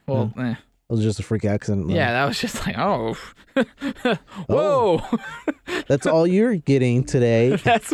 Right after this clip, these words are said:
Speaker 1: what, that
Speaker 2: That's
Speaker 1: was
Speaker 2: all the
Speaker 1: what,
Speaker 2: screen time you're getting.
Speaker 1: that's what I felt some of the actors, and I'm like, "Whoa."
Speaker 2: Yeah.
Speaker 1: "He's
Speaker 2: <laughs>
Speaker 1: dead." <laughs>
Speaker 2: Yeah.
Speaker 1: And they're like, I love
Speaker 2: So
Speaker 1: them.
Speaker 2: random, too.
Speaker 1: Yeah, they're like, <laughs> that's what I mean. They're like, "Whoa."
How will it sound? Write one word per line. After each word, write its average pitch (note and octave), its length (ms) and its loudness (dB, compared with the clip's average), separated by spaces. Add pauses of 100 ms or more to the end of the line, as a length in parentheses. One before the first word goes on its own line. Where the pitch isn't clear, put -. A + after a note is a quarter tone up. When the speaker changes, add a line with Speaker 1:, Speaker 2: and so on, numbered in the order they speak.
Speaker 1:
what, C4 240 0
that D4 220 -4
Speaker 2:
That's C4 160 0
Speaker 1:
was C#4+ 140 4
Speaker 2:
all E3 80 4
the E3 80 2
Speaker 1:
what, - 80 0
Speaker 2:
screen F3+ 240 0
time D#3 240 0
you're F3 140 2
getting. A2+ 300 2
Speaker 1:
that's B3 220 2
what B3+ 140 2
I A3 120 4
felt F#3+ 320 0
some F#3+ 180 0
of F#3 80 2
the D#3 100 4
actors, D#3+ 420 0
and D3+ 120 -2
I'm D3+ 140 -2
like, F3 160 0
"Whoa." C4+ 680 4 (340)
Speaker 2:
Yeah. C3+ 440 4 (140)
Speaker 1:
"He's E3 360 2
Speaker 2:
<laughs> - 20 -6
Speaker 1:
dead." C#4+ 840 4
<laughs> - 40 -10 (300)
Speaker 2:
Yeah. C#3 360 2
Speaker 1:
And C4 300 -2
they're C4 80 0
like, - 340 -6 (240)
I D#3+ 80 0
love F#3 140 4
Speaker 2:
So C4+ 100 2
Speaker 1:
them. F#3 100 2
Speaker 2:
random, D#3+ 320 2
too. D3 220 2
Speaker 1:
Yeah, G#3+ 200 2
they're G3+ 180 4
like, F#3 220 2
<laughs> - 40 -6
that's B3 240 -2
what - 40 0
I B3 180 2
mean. B3 220 2
They're B3 120 2
like, A3 160 2
"Whoa." C#4 680 4